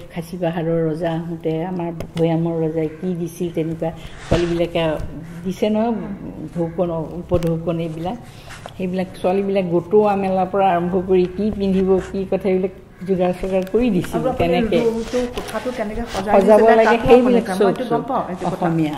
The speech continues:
Speaker 1: অ।
Speaker 2: হেম-
Speaker 1: তেতিয়াৰ দিনত সেইবিলাক কাম কৰিছিলো। এতিয়া
Speaker 2: উম।
Speaker 1: যিবিলাকৰ নাম এটা এটা আছে নহয়, জানে এইবিলাকো? অ।
Speaker 2: অ, সেইবিলাক কোনে
Speaker 1: এতিয়া,
Speaker 2: কৰিছিলে,
Speaker 1: অ,
Speaker 2: এইটো
Speaker 1: এইবিলাক
Speaker 2: মানে
Speaker 1: আছে
Speaker 2: ভাগ ভাগ
Speaker 1: নহয়।
Speaker 2: আছে।
Speaker 1: অ, অ। এম,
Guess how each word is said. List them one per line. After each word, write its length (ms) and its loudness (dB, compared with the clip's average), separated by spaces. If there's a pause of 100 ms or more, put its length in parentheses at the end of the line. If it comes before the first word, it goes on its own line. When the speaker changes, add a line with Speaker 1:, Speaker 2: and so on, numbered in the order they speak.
Speaker 1:
অ। 60 -2
Speaker 2:
হেম- 120 -2 (440)
Speaker 1:
তেতিয়াৰ 380 8
দিনত 300 6 (180)
সেইবিলাক 380 2
কাম 140 2 (140)
কৰিছিলো। 500 4
এতিয়া 320 4
Speaker 2:
উম। 60 4
Speaker 1:
যিবিলাকৰ 480 0
নাম 340 -2
এটা 260 -4
এটা 200 -6
আছে 200 -6
নহয়, 200 -4
জানে 340 -8
এইবিলাকো? 420 -10
অ। 460 -8
Speaker 2:
অ, 140 -10
সেইবিলাক 360 -2
কোনে 180 -2
Speaker 1:
এতিয়া, 220 0
Speaker 2:
কৰিছিলে, 240 0
Speaker 1:
অ, 140 4
Speaker 2:
এইটো 160 4
Speaker 1:
এইবিলাক 260 4
Speaker 2:
মানে 80 4
Speaker 1:
আছে 100 -2
Speaker 2:
ভাগ 80 2
ভাগ 220 2
Speaker 1:
নহয়। 180 0
Speaker 2:
আছে। 160 -6
Speaker 1:
অ, 120 -4
অ। 340 -2 (640)
এম, 280 -4